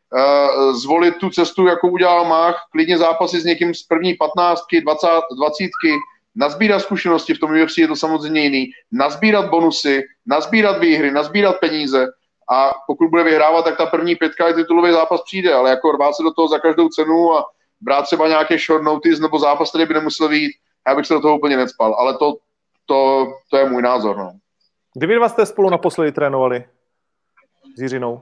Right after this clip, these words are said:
Speaker 1: Naposledy, naposledy, když byl tady v Londýně, když tady byl, když tady byl Michal Martínek a, a, a byli, byli tady všichni.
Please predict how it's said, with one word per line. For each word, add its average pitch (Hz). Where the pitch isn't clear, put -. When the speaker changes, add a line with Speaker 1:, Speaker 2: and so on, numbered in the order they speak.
Speaker 1:
Naposledy, 208
naposledy, 196
když 185
byl 196
tady 202
v 175
Londýně, 175
když 160
tady 165
byl, 151
když 135
tady 160
byl 156
Michal 143
Martínek 151
a, 139
a, 127
a 123
byli, 135
byli 131
tady 131
všichni. 113